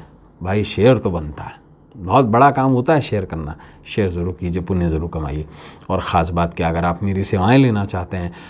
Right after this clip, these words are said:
अपनी कुंडली दिखाना चाहते हैं, अपनी, अ, किसी समस्या का समाधान चाहते हैं, अपनी कुंडली का विवेचन करवाना चाहते हैं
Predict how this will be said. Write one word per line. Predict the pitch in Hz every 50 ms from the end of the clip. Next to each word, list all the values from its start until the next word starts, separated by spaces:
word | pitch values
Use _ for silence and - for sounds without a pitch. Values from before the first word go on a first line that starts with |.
| - - -
अपनी | 120 113 120 117
कुंडली | 104 110 101 98 110 117
दिखाना | 110 101 - 104 101 98 95
चाहते | 90 - 95 87 87 95
हैं, | 92 92 92 90 90 87 85 - - - - - - - - - -
अपनी, | - - - 107 107 107 107 104 101 101 - - - _ _ -
अ, | - - - - _ _ _ _ - - - - - - - -
किसी | 123 104 113 123
समस्या | - 127 110 107 104 - - 123 113
का | 113 120
समाधान | 107 - 101 95 95 90 87 98 127 139 127
चाहते | 110 - 104 90 85 - -
हैं, | 82 85 87 85 80 - - - - - - - - - - -
अपनी | - - - 156 151
कुंडली | 151 151 147 151 156 185 196
का | 175 160
विवेचन | 107 107 107 110 139 139 - - 185 175
करवाना | 147 127 113 104 98 95 95 92 92
चाहते | 90 - 90 87 - -
हैं | 90 107 95